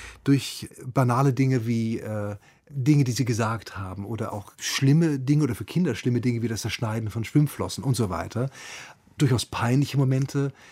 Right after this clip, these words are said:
Momente, für die man sich schämen könnte. Aber, äh, das Schlimme ist eben, dass diese Dinge nicht mehr geschehen können, äh, weil die Väter abwesend sind. Und man hat das Gefühl,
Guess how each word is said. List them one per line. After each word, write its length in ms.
Momente, 400
für 80
die 60
man 100
sich 160
schämen 460
könnte. 520
Aber, 420
äh, 220
das 140
Schlimme 340
ist 220
eben, 280
dass 140
diese 400
Dinge 300
nicht 280
mehr 120
geschehen 580
können, 480
äh, 160
weil 220
die 100
Väter 360
abwesend 460
sind. 260
Und 100
man 360
hat 200
das 140
Gefühl, 540